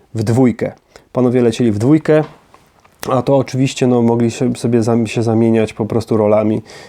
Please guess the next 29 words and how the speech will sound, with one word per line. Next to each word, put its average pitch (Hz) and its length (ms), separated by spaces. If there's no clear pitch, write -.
i - 20
tak 120 160
mogli 117 240
się - 120
wspierać. 107 560
Jest 113 180
też 110 140
znana 113 220
taka 113 180
historia, 113 340
że - 60
tam 110 300
jeden 113 300
z - 60
tych - 320
pilotów 120 380
musiał 117 240
dosłownie 117 400
wy-, 113 280
wychodzić 123 540
na 117 120
skrzydło 123 540
i 131 60
usuwać 123 500
lód, 131 320
e, 117 200
z 104 80
lotek, 120 480
żeby, 107 460